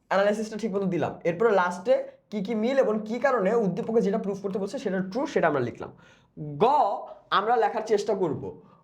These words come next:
গ আমরা কতটুকু লেখার চেষ্টা করব বলো তো? গ আমরা লেখার চেষ্টা করব দেড় থেকে দুই পেজ। গ আমরা লেখার চেষ্টা করব দেড়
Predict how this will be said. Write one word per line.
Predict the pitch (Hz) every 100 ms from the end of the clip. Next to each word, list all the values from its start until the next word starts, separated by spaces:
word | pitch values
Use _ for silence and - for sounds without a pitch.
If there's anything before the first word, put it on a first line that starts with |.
| 131 151
গ |
আমরা | 208 226 240 247
কতটুকু | 240 220 226
লেখার | 226 233 226
চেষ্টা | 220 214
করব | 185 147
বলো | 151 175 190
তো? | 262 - - _ _ _ _ _ _ _ _ _ _ _ _ _ _ _ _ _ _ _ - 127
গ | 180 233 196
আমরা | 190 214
লেখার | 196 185 196 190
চেষ্টা | 180 185
করব | 180 165 170 240 - - - - 131
দেড় | 185 220 220 -
থেকে | 233 233 247 - - - _
দুই | 160 220 175
পেজ। | 143 - - - - - _ _ _ _ _ _ _ _ - 135
গ | 190 226
আমরা | 233 233
লেখার | 208 208
চেষ্টা | 190 202
করব | 185 170 254
দেড় | 190 185